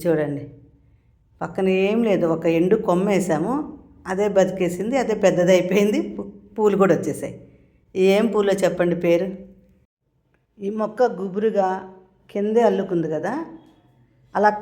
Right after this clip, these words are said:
కాకుండా మనం ఆ పక్కన ఉన్న కొమ్మలు, ఆ చిన్న చిన్నవన్నీ తీసేసుకుంటే అది తర్వాత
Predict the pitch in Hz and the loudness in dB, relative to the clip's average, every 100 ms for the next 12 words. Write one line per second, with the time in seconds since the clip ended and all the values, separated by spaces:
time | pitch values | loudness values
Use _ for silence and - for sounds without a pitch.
0 | 185 185 185 190 156 175 294 359 330 - | 0 0 0 -4 -2 -2 -4 -6 -12 -20
1 | _ _ _ 196 202 202 208 - 190 202 | _ _ _ -8 -4 -2 -2 -2 -2 -2
2 | 190 208 208 190 185 190 170 175 170 170 | -2 0 0 0 -2 0 2 2 2 2
3 | 170 170 - _ - 170 170 175 175 175 | 0 -8 -20 _ -14 -12 -4 0 0 0
4 | 170 165 165 170 180 185 - - 175 160 | -2 0 0 0 0 -2 -6 -12 -6 -4
5 | 165 - - 143 139 165 285 - - - | -4 -6 -8 -8 -6 -4 -4 -8 -18 -20
6 | _ _ _ _ _ _ _ _ - 175 | _ _ _ _ _ _ _ _ -10 -8
7 | 180 190 180 196 202 | -2 0 2 2 2